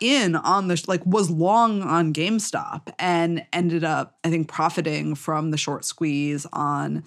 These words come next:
Melvin Capital and Citadel, um, and Steve Cohen. And so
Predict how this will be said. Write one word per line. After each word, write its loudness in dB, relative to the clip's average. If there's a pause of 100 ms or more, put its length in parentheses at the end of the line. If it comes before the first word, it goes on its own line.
(320)
Melvin -2
Capital -4
and -6
Citadel, -6
um, -6
and -8
Steve -8
Cohen. 0
And 4
so 2